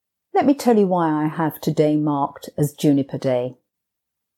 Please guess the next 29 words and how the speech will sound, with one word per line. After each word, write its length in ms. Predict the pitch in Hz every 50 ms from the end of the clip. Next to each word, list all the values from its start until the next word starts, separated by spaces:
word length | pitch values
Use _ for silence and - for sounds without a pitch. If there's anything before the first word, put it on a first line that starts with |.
| _ _ _ _ _ _ _ _ _ _ _ _ _ _ _ _ _ _ _ _ _
This 220 | - 330 320 - -
time 280 | - 233 220 214 208
last 440 | 190 180 175 175 175 170 - - -
year 160 | 160 147 143
we 100 | 143 151
had 140 | 151 160 160
a 40 | 156
big 320 | - _ - 180 175 175
family 380 | - - 175 170 165 165 165 165
gathering 440 | 165 175 165 160 - 139 139 143 139
for 120 | - -
Christmas. 680 | - - 190 170 156 - - 135 131 127 - - - - _ _ _ _ _ _ _ _ _ _ _
Remember 280 | - 233 247 240 240 254
those? 500 | 220 208 180 180 185 196 196 - - _ _ _ _ _ _ _ _ _ _ _ _ _ _ -
Weren't 200 | 277 247 220 -
they 140 | 151 156 151
fun? 480 | - - - 147 143 143 143 143 139 _ _ _ _ _ _ _ _ _ _ _ _ _ _ _ _ - -
Ah, 340 | 254 254 233 202 185 170 160 151
yes. 600 | 143 139 135 135 135 131 - - - - - - - - _ _ _ _ _ _ _ _ _ _ _ _ _ _ _ _ _ 208
Anyway, 420 | 190 165 151 131 131 127 143 - _ _ _ _ _ _ _ _ _ _ _ -
there 100 | 302 285
were 100 | 285 269
lots 320 | 226 202 - - - -
of 100 | 196 -
people 320 | - 214 175 - - 156
staying 380 | 147 - - - 151 139 139 143
in 80 | 135 135
our 160 | 131 135 135
house. 540 | 127 143 135 135 135 135 - - - _